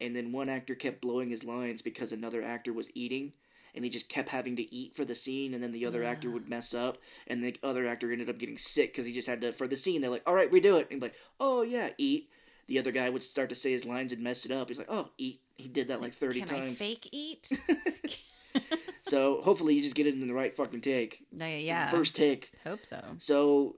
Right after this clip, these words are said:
Speaker 1: and Amanda Peet says she wants, like, chicken, and s-,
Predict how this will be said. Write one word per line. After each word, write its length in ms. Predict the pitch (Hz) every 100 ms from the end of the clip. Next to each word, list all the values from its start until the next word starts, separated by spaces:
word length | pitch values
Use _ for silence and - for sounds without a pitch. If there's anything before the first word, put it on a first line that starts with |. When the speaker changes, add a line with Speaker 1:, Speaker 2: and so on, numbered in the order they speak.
| -
Speaker 1:
and 140 | 135 143
Amanda 220 | 170 180 160
Peet 240 | 160 156
says 180 | 135 135
she 100 | 139
wants, 200 | 135 131
like, 100 | 123
chicken, 680 | - 123 123 120 123 120 - -
and 480 | 139 123 120 110 -
s-, 160 | -